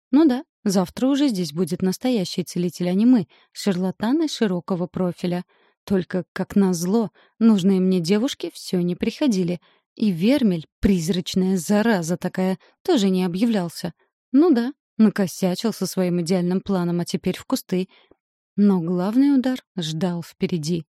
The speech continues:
Когда дверь открылась в очередной раз, следующим пациентом оказался Риан. Риан! Да какого вообще лешего?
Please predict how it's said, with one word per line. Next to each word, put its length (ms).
Когда 280
дверь 260
открылась 520
в 20
очередной 460
раз, 340
следующим 760
пациентом 540
оказался 640
Риан. 480
Риан! 720
Да 220
какого 600
вообще 460
лешего? 560